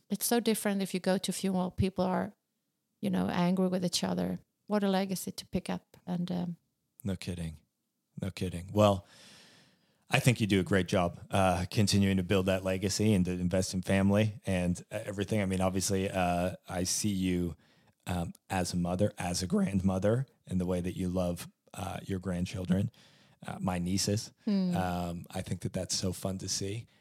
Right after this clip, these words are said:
Speaker 2: And even the way that you, I mean, provide such space even for Victoria and myself. I think it's, uh, a-, amazing. Just, um, well, I think that you provide just such a sense of safety for us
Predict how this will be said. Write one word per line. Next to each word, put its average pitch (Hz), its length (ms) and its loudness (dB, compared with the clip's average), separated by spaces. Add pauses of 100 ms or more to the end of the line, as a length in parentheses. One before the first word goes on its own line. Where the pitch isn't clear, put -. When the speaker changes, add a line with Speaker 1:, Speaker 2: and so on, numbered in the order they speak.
(180)
Speaker 2:
And 202 200 0
even 190 200 2
the 180 80 4
way 170 160 8
that 165 180 2
you, 147 360 4 (280)
I 131 200 -6
mean, 131 120 4
provide 120 460 4
such - 280 2
space 113 380 -2
even 113 200 -4
for 107 280 -2
Victoria - 580 -4
and - 140 -8
myself. 101 560 -8
I 104 60 -8
think - 260 -6
it's, - 240 -10
uh, 95 400 -8 (380)
a-, 113 60 -8 (120)
amazing. 113 520 -4
Just, - 340 -2 (420)
um, 98 380 -6 (840)
well, 127 240 6
I 123 80 2
think 151 180 0
that 131 80 0
you 117 120 0
provide 104 300 4
just 98 140 -2
such 101 200 -4
a - 20 -4
sense - 260 -4
of 95 80 -10
safety - 540 -8 (160)
for 98 180 -4
us - 280 -8